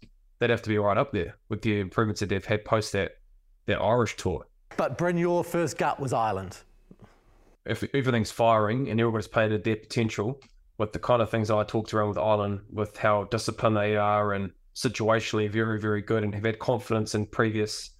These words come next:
Speaker 1: this World Cup cycle, um, against big teams and getting results, Grand Slams, winning at the French and a, a New Zealand series win,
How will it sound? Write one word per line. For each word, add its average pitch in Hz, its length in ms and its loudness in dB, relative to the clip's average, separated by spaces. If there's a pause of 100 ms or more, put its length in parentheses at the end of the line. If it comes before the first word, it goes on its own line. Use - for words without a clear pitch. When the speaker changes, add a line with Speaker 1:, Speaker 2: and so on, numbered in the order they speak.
(240)
Speaker 1:
this - 180 0
World 110 200 2
Cup 117 200 0
cycle, 110 640 2
um, 98 340 2
against 101 300 -4
big 107 160 -2
teams 110 240 0
and 101 100 -4
getting 107 280 0
results, 113 680 -2 (360)
Grand 113 240 2
Slams, 110 540 0
winning 110 300 2
at 107 120 -4
the - 60 -10
French 110 520 -2
and 98 140 -2
a, 92 240 -2
a 92 40 -2
New 101 140 -2
Zealand 110 280 2
series 107 360 2
win, 107 300 0